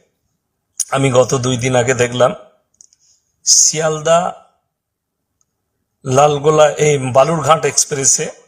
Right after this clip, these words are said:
একজন অভদ্র মহিলা একজন দাড়িওয়ালা চাচাকে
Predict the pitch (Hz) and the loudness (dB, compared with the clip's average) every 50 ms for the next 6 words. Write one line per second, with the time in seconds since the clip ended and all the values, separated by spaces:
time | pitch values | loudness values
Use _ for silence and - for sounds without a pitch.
0 | _ _ _ _ _ _ - 139 127 123 117 135 143 139 135 131 139 - _ _ | _ _ _ _ _ _ -8 -6 -6 -4 -2 0 0 0 -2 -4 -8 -12 _ _
1 | - 151 143 147 135 123 165 165 143 127 135 170 175 175 160 147 139 120 143 165 | -2 0 0 0 0 0 -2 -2 -4 -4 -2 0 0 2 2 0 0 0 0 0
2 | 151 131 120 - - - - _ _ _ _ _ _ _ _ _ _ _ _ _ | 2 2 2 2 -2 -6 -16 _ _ _ _ _ _ _ _ _ _ _ _ _
3 | _ _ - - 127 127 117 113 139 143 143 143 143 92 87 - _ _ _ _ | _ _ -6 -6 -4 -4 -2 0 0 0 0 -2 -6 -8 -12 -14 _ _ _ _
4 | _ _ _ _ - 156 123 113 120 120 131 151 151 147 143 143 135 131 123 131 | _ _ _ _ -16 -6 0 2 2 2 2 2 2 2 2 4 4 2 2 0
5 | 127 - - 135 135 - - 147 143 - - 123 120 147 | -2 -4 -2 -2 0 0 0 -2 -2 -2 -6 -8 -8 -8